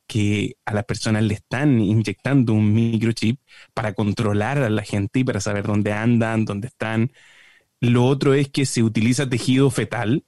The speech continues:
pulmones específicamente, de fetos en la vacuna. Entonces, ahí hay toda una lógica detrás de eso, con células de clonación, en fin.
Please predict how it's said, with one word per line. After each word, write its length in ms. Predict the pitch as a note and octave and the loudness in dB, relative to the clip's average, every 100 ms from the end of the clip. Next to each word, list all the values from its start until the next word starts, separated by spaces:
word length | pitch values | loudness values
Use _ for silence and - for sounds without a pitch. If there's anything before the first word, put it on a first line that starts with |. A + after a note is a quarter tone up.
| _ _ _ _ _ _ _ _ _ - | _ _ _ _ _ _ _ _ _ 0
pulmones 720 | C3 B2 C3+ E3+ A2+ C3 C3+ - | 4 4 4 4 2 2 0 -4
específicamente, 960 | A#2 A2+ - A2+ A2+ A2+ G#2 - A2+ _ _ _ _ _ _ _ _ - | -6 -4 -4 -2 0 0 -2 -2 -8 _ _ _ _ _ _ _ _ -6
de 180 | A#2 A2+ | -4 -2
fetos 500 | - B2+ D3+ A2 A2+ | -2 -2 0 2 2
en 120 | G#2+ | 0
la 80 | A2+ | -2
vacuna. 560 | G#2+ G#2 B2 G#2 E3 _ _ _ _ - | -4 0 0 0 -4 _ _ _ _ -6
Entonces, 680 | G#2+ - A#2 - A2+ G#2+ - | -6 -2 -2 -2 -2 -2 -2
ahí 160 | G#2+ | -2
hay 80 | G#2+ | -2
toda 220 | - B2+ | -2 4
una 320 | D#3 C#3+ A#2+ A2+ | 6 6 4 2
lógica 680 | C3 C#3 B2 A2+ A2+ C#3+ _ _ _ _ _ _ _ - | 2 0 -2 -2 -4 -4 _ _ _ _ _ _ _ -6
detrás 420 | A#2 G#2+ A#2 B2 | -2 -2 0 0
de 460 | A2+ G#2+ A2+ B2 B2+ | 0 0 0 -2 -2
eso, 220 | A#2 A2 | -2 -2
con 160 | G#2+ G2 | -2 -2
células 640 | - G#2 A#2 B2 A#2+ G#2 | -4 -6 -2 0 0 0
de 100 | G#2 | -2
clonación, 640 | G#2+ G#2 G#2+ - G#2+ B2 | -2 -4 -4 -4 -2 0
en 120 | A#2 | 0
fin. 300 | G#2 A#2+ C#3 | 0 0 0